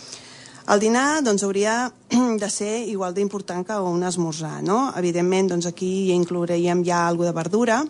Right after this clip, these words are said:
mm? Continuaríem amb algun farinaci, ja sigui, doncs, patata, ja sigui arròs, pasta, algun aliment proteic, peix, pollastre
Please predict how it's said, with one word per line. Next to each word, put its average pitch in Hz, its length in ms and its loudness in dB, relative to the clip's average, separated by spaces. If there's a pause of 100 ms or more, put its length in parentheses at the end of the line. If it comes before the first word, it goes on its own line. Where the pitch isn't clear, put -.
mm? 220 200 2
Continuaríem 175 580 0
amb 165 100 0
algun 165 220 2
farinaci, 180 640 0
ja 170 80 0
sigui, 165 240 -4
doncs, 156 200 -8
patata, 185 720 0 (420)
ja 170 120 0
sigui 165 340 -4
arròs, 185 640 0
pasta, 190 560 -2 (340)
algun 180 300 0
aliment 170 340 2
proteic, 202 640 0 (220)
peix, 175 340 0
pollastre 185 800 -4